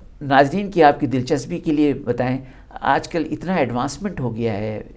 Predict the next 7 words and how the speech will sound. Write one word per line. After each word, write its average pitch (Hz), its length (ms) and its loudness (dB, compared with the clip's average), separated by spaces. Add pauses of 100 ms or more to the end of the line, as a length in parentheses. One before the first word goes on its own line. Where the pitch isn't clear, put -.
(140)
सर्जिकल, 107 880 -6 (260)
you 104 180 -6
know, 101 220 -6 (340)
अ, - 60 -8
साइंस 160 460 -6
में 101 240 -8 (440)
कि 147 400 -2